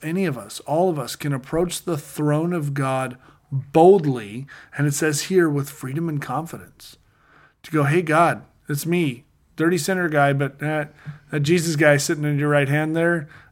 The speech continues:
uh, because of him, I get to ask you for this stuff." And that's why we close our <laughs> prayers with, "In Jesus' name."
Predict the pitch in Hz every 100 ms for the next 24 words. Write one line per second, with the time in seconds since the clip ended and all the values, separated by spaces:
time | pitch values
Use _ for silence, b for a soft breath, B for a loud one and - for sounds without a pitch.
0 | - 131 131 139 156 147 143 165 143 135
1 | 123 139 143 - - 104 - - - -
2 | _ B B B 139 143 160 143 139 160
3 | 143 139 135 - 170 156 135 120 - B
4 | B 147 135 127 151 147 143 147 147 139
5 | 139 160 123